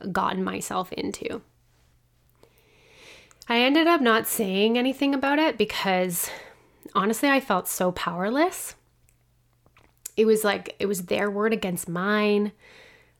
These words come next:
I was kinda dating one of them. Like, I just knew that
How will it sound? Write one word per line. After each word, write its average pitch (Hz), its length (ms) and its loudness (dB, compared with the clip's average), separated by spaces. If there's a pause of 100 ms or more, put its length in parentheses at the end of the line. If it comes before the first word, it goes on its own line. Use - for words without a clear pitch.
(420)
I 208 120 -2
was 233 240 -2 (280)
kinda 220 240 -6
dating 226 580 0
one 269 180 2
of 254 180 -4
them. 269 680 2 (960)
Like, 214 400 -6
I 233 120 -2
just 254 260 2
knew 196 440 4
that 180 600 -4